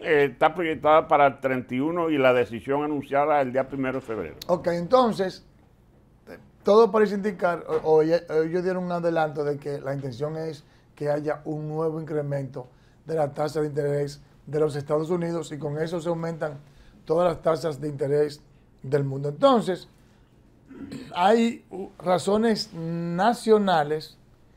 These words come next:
Speaker 2: e internacionales que apuntan a que el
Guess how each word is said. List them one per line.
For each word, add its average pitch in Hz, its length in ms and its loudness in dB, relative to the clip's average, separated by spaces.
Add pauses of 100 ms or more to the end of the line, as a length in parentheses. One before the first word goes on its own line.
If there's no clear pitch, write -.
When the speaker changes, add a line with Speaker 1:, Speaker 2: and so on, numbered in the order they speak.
(240)
Speaker 2:
e 156 180 6
internacionales 170 1200 -2 (540)
que 156 140 4
apuntan 156 720 2
a 156 180 -2
que 147 400 -2 (580)
el 147 1080 -2